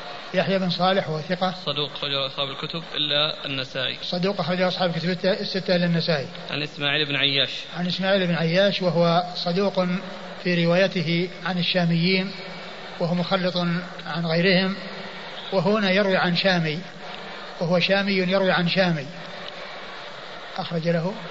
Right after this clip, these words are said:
Speaker 2: البخاري في رفع اليدين وأصحاب السنن.
Speaker 1: البخاري في رفع اليدين وأصحاب السنن.
Speaker 2: عن عمرو بن مهاجر.
Speaker 1: عن عمرو بن مهاجر الشامي، وهو
Speaker 2: أخرج، ثقة، أخرج البخاري في رفع اليدين وأبو داود وابن ماجه.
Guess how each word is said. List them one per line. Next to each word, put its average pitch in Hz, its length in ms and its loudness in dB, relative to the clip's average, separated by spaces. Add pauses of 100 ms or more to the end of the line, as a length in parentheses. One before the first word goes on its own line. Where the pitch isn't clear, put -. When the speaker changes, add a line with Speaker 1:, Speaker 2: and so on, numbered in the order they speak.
(180)
Speaker 2:
البخاري 151 540 0 (180)
في 139 80 -2
رفع 143 200 -4
اليدين 143 500 0 (180)
وأصحاب 139 340 -2
السنن. 123 340 -8 (320)
Speaker 1:
البخاري 185 420 2
في 175 100 2
رفع 170 180 2
اليدين 180 320 2
وأصحاب 180 340 2
السنن. 165 280 0 (300)
Speaker 2:
عن 143 120 -2
عمرو 156 280 2
بن 147 140 -2
مهاجر. 139 480 0 (160)
Speaker 1:
عن 180 120 -2
عمرو 208 220 2
بن 190 60 0
مهاجر 185 520 2
الشامي، 185 580 2
وهو 170 360 0 (380)
Speaker 2:
أخرج، 147 220 -4 (220)
ثقة، 147 260 -4
أخرج 139 280 -6
البخاري 139 380 -4
في 135 80 -6
رفع 139 240 -4
اليدين 135 420 -2
وأبو 135 200 -6
داود 143 260 -2
وابن 131 180 -6
ماجه. 123 220 -4